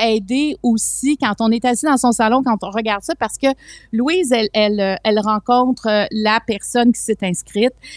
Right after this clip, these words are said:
elle rencontre la personne que, que la personne inscrite va choisir pour l'aventure, puis des fois, elle peut quitter la personne et en, en revoir une autre. Donc, elle va toujours suivre les deux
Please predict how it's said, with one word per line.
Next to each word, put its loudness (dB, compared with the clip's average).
elle 4
rencontre 2
la 2
personne 0
que, -2
que 0
la 0
personne -4
inscrite -4
va 0
choisir 0
pour 4
l'aventure, 0
puis -6
des -2
fois, 0
elle -2
peut -2
quitter -4
la 2
personne -2
et 2
en, 0
en -2
revoir 0
une 2
autre. -2
Donc, 0
elle 2
va 2
toujours -2
suivre -2
les 2
deux 2